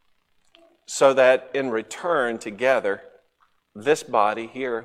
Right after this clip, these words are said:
will be stronger than ever. And that throughout this world, your church, strengthened by each member, will be able to have success in this generation,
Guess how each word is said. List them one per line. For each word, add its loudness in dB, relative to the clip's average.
will -6
be -10
stronger -4
than -8
ever. -6
And -6
that 4
throughout 8
this -10
world, 6
your -10
church, -2
strengthened -8
by -2
each -10
member, -8
will -8
be -2
able -2
to -4
have -4
success -4
in -8
this -6
generation, -6